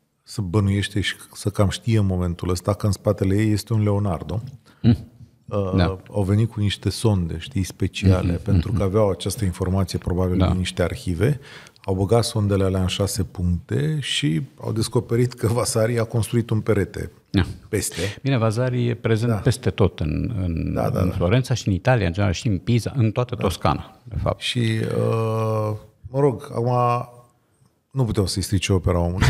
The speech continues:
Speaker 2: <laughs> Așa, da.
Speaker 1: Așa că au lăsat-o. Știu că e acolo,
Speaker 2: Mhm.
Speaker 1: nici ei nu știu exact ce să facă. Oricum a fost scandal mare.
Speaker 2: Da.
Speaker 1: Asta s-a întâmplat cu vreo douăzeci, nu douăzeci, zece ani. A fost scandal mare numai de la faptul că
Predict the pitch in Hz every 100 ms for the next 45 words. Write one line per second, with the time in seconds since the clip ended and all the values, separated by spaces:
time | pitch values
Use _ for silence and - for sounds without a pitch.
0 | - - - - 80 _ - 85 107 -
1 | 127 135 127 123 - 127 - 90 - -
2 | 143 135 139 113 95 - - 135 147 143
3 | 143 - 120 127 123 - 123 113 - 117
4 | 101 101 92 98 110 - - - _ -
5 | 110 101 101 107 120 113 104 107 - 107
6 | 107 107 107 98 87 123 - - 90 73
7 | - - 101 107 98 110 98 104 101 110
8 | 104 101 104 101 98 101 - 101 92 87
9 | 85 87 85 87 110 - 98 113 151 -
10 | - _ _ - 104 120 - 120 120 120
11 | 127 123 123 143 135 117 117 113 - 131
12 | 131 123 - 120 123